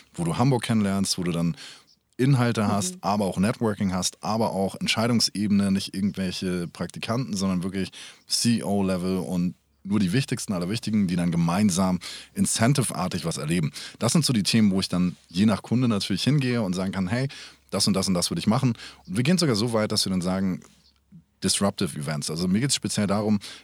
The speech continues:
Speaker 1: es gibt so viel Routine, jeder Mensch, der auf einem gewissen Level erfolgreich ist, war bei sehr, sehr vielen Veranstaltungen. Und sobald du anfängst mit deiner Standard null acht fünfzehn Agenda, holt dieser beschäftigte Mensch seinen Laptop raus und sagt dir nach siebzehn Minuten, „Alles klar, ich muss los“, ne? Und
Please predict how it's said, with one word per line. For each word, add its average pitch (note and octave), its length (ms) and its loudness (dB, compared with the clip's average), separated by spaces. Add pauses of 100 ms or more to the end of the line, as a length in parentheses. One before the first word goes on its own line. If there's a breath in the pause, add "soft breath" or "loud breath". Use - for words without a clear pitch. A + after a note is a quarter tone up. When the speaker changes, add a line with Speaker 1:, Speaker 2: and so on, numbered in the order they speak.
Speaker 1:
es - 140 -8
gibt - 180 -2
so B2+ 180 4
viel C#3 220 0
Routine, A#2 440 0
jeder G#2+ 260 0
Mensch, G#2 380 2
der F#2 340 -2
auf - 160 -8
einem F#2 140 4
gewissen F#2 300 0
Level F2+ 180 0
erfolgreich F#2 400 -4
ist, - 340 -8
war F3+ 140 0
bei F#3 100 2
sehr, F3+ 160 0
sehr G#2 140 0
vielen G#2+ 160 2
Veranstaltungen. F#2 520 -2 (360 loud breath)
Und D#2+ 60 -8
sobald F#2 320 2
du - 60 -2
anfängst A2+ 440 0
mit E3 100 0
deiner F2+ 200 -2
Standard G#2 360 0
null G2 180 0
acht - 160 -8
fünfzehn A2+ 380 2
Agenda, E2+ 380 0
holt G2 260 -4
dieser F2+ 380 0
beschäftigte - 600 -2
Mensch F#2 340 2
seinen E2+ 180 0
Laptop F#2 340 -2
raus F2+ 260 -2
und E2+ 80 0
sagt F2 260 -4
dir F2+ 60 -2
nach E2+ 120 -2
siebzehn F#2 300 -2
Minuten, F#2 360 2 (520 loud breath)
„Alles G2+ 160 -2
klar, B2 180 2
ich A#2 60 -2
muss A2 180 2
los“, G2+ 340 -2
ne? D3+ 120 2
Und F#3 300 0